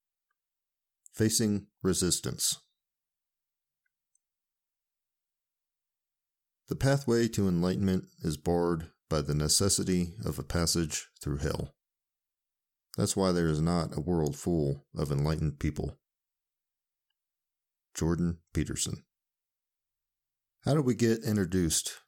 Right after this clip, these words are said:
to our other selves? For me, it was the use of psychedelics.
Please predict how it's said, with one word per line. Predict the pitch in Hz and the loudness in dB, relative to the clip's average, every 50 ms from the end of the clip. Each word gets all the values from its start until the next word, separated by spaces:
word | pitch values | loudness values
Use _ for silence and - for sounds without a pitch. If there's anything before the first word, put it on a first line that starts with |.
| _ _ | _ _
to | - - 85 | -2 0 2
our | 80 78 - - | 2 2 0 2
other | 87 82 78 73 | 2 2 2 0
selves? | 73 - - 78 73 69 - - - - - - - _ _ _ _ _ _ _ _ _ _ _ _ _ _ _ _ _ _ _ _ _ _ _ _ _ _ _ _ _ _ _ _ _ _ _ _ _ _ _ _ _ _ _ _ _ _ _ _ _ | 0 0 0 0 0 -2 -2 -4 -6 -6 -6 -8 -12 _ _ _ _ _ _ _ _ _ _ _ _ _ _ _ _ _ _ _ _ _ _ _ _ _ _ _ _ _ _ _ _ _ _ _ _ _ _ _ _ _ _ _ _ _ _ _ _ _
For | - - 87 | -6 -2 0
me, | 92 101 117 127 123 120 - - _ - | 2 2 4 4 2 0 -2 -4 _ 0
it | 95 95 | 2 2
was | 92 80 85 | 2 2 2
the | 90 | 2
use | 92 95 104 101 - - - - | 2 4 4 4 4 2 2 0
of | - 87 82 | -2 -2 -2
psychedelics. | - - 92 85 - 92 82 76 73 71 69 - - - - | 0 0 0 0 0 0 -2 0 0 -2 -2 -2 -2 -2 -2